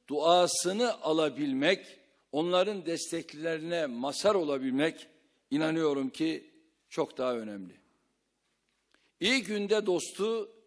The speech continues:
nerede olursa olsun bulursunuz. Dostun dostluğunu sınayan, dostun dostluğunu pekiştiren aslında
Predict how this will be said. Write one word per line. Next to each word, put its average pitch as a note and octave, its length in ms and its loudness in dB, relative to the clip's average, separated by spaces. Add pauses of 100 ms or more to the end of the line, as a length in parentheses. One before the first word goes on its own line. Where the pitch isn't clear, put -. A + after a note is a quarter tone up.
(120)
nerede C#3+ 400 -2
olursa C3+ 460 -6
olsun C#3 600 -8 (500)
bulursunuz. A#2 720 -8 (840)
Dostun F#3+ 480 -2
dostluğunu F3+ 560 0
sınayan, E3 640 -2 (420)
dostun F#3+ 480 -4
dostluğunu F3 540 -4
pekiştiren D#3+ 880 -2 (400)
aslında E3 800 0